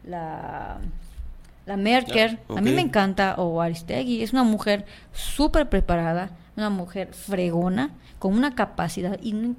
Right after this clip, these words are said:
Speaker 1: un intelecto que te dices, un, es una, es una enciclopedia andante esa mujer, que dices, "Guau".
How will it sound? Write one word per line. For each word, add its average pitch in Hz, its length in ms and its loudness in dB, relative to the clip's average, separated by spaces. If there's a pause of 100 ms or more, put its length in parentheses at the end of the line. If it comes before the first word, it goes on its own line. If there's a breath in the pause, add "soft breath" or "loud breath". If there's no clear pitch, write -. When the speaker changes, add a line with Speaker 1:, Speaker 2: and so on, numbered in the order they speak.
(120)
Speaker 1:
un 240 160 -2
intelecto 185 960 -4 (760 soft breath)
que 202 100 -8
te 185 100 -4
dices, 196 220 -4
un, 208 220 -4
es 240 200 -4
una, 330 220 -2
es 262 340 0
una 196 960 2 (200)
enciclopedia 208 720 -2
andante 226 340 0
esa 226 160 -2
mujer, 226 400 0 (720 soft breath)
que 196 120 0
dices, 202 200 0
"Guau". 196 460 -2